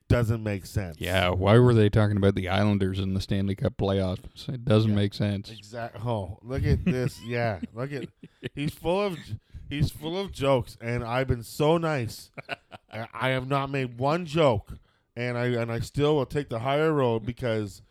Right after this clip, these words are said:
Speaker 1: I need him for the rest of this episode.
Speaker 2: <laughs> And now
Speaker 1: And
Speaker 2: your computer died.
Speaker 1: my computer just died.
Speaker 2: <laughs> And you don't have the results. <laughs>
Speaker 1: I watched it. I have the results in my head.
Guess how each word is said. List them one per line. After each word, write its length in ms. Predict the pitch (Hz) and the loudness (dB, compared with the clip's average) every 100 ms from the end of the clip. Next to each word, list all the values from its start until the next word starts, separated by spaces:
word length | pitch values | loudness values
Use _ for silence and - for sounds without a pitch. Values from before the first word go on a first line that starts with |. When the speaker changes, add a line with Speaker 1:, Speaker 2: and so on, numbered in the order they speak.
| _ - - | _ -18 -12
Speaker 1:
I 140 | 110 113 | -8 -8
need 320 | 117 127 139 | -8 -6 -6
him 80 | 139 | -6
for 160 | 139 | -4
the 80 | 127 | -2
rest 260 | 123 127 - | -2 -4 -6
of 60 | |
this 180 | 117 120 | -8 -6
episode. 440 | 123 107 104 104 - - | -6 -6 -8 4 6 8
Speaker 2:
<laughs> 60 | 240 - - - - 147 _ _ _ _ _ | 6 4 -6 -10 -10 -14 _ _ _ _ _
And 180 | 110 113 | -2 4
now 160 | 117 123 | 6 8
Speaker 1:
And 60 | 120 | 6
Speaker 2:
your 140 | 120 | 4
computer 560 | - 120 120 110 101 95 | 2 -2 0 -2 -2 -6
died. 440 | 92 90 90 - _ _ - | -6 -6 -8 -12 _ _ -14
Speaker 1:
my 100 | 107 | -12
computer 520 | 113 95 113 123 117 | -12 -12 -6 -4 -4
just 380 | 104 120 135 - | -2 0 0 -2
died. 360 | 117 104 98 98 - | -2 -2 -6 -8 -8
Speaker 2:
<laughs> 100 | - | -8
And 320 | 139 - 175 160 | -8 -10 -8 -4
you 80 | |
don't 260 | 151 139 123 | -2 -2 -4
have 160 | 117 117 | -8 -6
the 120 | 120 | -2
results. 880 | 123 139 - - 123 - - - _ - _ | -2 -2 -6 -8 -10 -14 -18 -20 _ -20 _
<laughs> 180 | - | -10
Speaker 1:
I 120 | - 147 | 2 6
watched 440 | 165 185 175 - | 10 10 8 2
it. 120 | 131 - - | 0 0 -6
I 80 | 135 | -2
have 220 | 151 156 | 0 0
the 60 | 170 | 0
results 420 | 143 151 156 151 | 2 4 2 0
in 80 | 143 | -4
my 100 | 127 | -2
head. 320 | 135 156 | 0 0